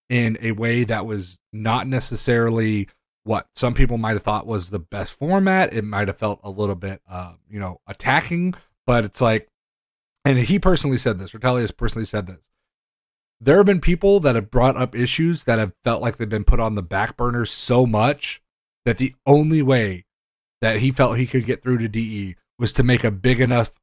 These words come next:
ruckus, like with this video, to get attention brought to the issues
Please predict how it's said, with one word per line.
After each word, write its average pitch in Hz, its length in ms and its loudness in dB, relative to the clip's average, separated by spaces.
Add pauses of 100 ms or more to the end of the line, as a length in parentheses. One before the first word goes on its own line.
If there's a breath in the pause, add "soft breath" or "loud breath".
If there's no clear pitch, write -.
(100)
ruckus, 104 680 -4 (120)
like 110 220 -4
with 113 240 -2
this 117 240 -2
video, 98 540 -6 (380)
to 123 120 2
get 127 340 2
attention 113 760 0 (260)
brought 113 480 2
to 127 220 2
the 117 180 0
issues 98 560 0